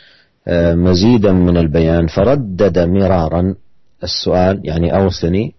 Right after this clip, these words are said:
فكان النبي عليه الصلاة والسلام يقول له: "لا تغضب". وجاء في بعض، آه، الروايات لهذا الحديث أن، آه، الرجل يقول: "تفكرت في وصية النبي صلى الله عليه وسلم فإذا،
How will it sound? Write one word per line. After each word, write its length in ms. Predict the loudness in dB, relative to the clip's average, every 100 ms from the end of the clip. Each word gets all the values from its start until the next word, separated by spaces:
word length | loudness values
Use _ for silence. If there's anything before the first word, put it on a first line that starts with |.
| -12
فكان 340 | -6 0 0
النبي 520 | 2 0 0 0 -2 -2
عليه 340 | -2 0 2
الصلاة 440 | 0 -2 -2 0 -2
والسلام 640 | -4 -4 -4 0 0 0 -4 -16 -20 -20 -10 -8
يقول 440 | -2 2 2 2
له: 400 | 2 2 0 0
"لا 160 | 0 -2
تغضب". 400 | -2 -4 -6 -8 _ _ _ -20 _ -4
وجاء 320 | 0 2 2 2
في 160 | 0
بعض، 260 | 0 0 0
آه، 500 | -2 -2 -6 -4 -4
الروايات 680 | -2 -2 0 0 0 -2 -4 -14 -20 -16
لهذا 640 | -6 -4 -2 -2 -2 -2 -4
الحديث 520 | -4 -2 0 0 -2 -10 -20 -20 -20 -20 -20 -6
أن، 280 | 0 2 2
آه، 800 | 2 -2 -4 -8 -8 -10 -10 -8
الرجل 560 | -4 -2 0 2 0 -2
يقول: 360 | -6 -6 -4 -2
"تفكرت 640 | -2 -2 -2 -2 -2 -4
في 200 | -4 -4
وصية 400 | -4 -4 -2 -2 -4
النبي 260 | -6 -6
صلى 160 | -6 -6
الله 80 | -4
عليه 100 | -2
وسلم 200 | 0 -2
فإذا، 600 | -2 0 0 2 0 0